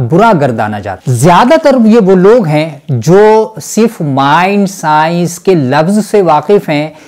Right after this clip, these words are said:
या माइंड साइंस के बारे में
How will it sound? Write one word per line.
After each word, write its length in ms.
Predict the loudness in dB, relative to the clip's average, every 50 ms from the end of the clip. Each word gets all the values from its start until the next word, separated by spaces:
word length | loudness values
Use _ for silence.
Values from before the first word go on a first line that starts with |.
| -14 _ -6
या 640 | -4 -2 0 0 2 4 4 2 2 -2 -4 -10 -20 _ _ -20 -20 _ _ -4
माइंड 500 | -2 0 0 2 2 2 2 2 2 2
साइंस 760 | 0 -2 -4 -2 -2 0 0 0 2 2 0 0 -4 -8 -8
के 260 | -2 0 2 2 2
बारे 600 | 2 0 0 2 2 2 2 2 2 2 2 2
में 760 | 2 0 0 0 0 0 0 -2 -2 -2 -4 -4 -6 -8